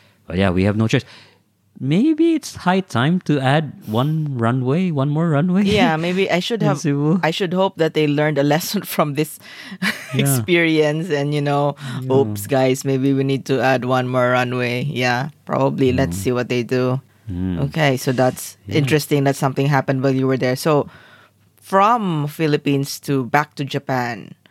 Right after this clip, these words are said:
Speaker 1: Mm.
Speaker 2: what was the experience like? So as you said, Japan is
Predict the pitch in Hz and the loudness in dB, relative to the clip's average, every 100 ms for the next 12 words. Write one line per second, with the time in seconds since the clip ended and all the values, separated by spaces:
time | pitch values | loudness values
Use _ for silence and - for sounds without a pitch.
0 | _ - 107 87 73 _ 139 160 156 135 | _ -6 -4 -4 -8 _ -2 0 0 -4
1 | 143 - 135 131 - 120 113 - 165 143 | -4 -2 -2 -2 -4 -4 -6 -4 0 2
2 | 135 143 170 - 165 147 170 160 160 156 | 2 0 -2 0 0 0 -4 0 0 0
3 | 151 - - - | -4 -12 -16 -20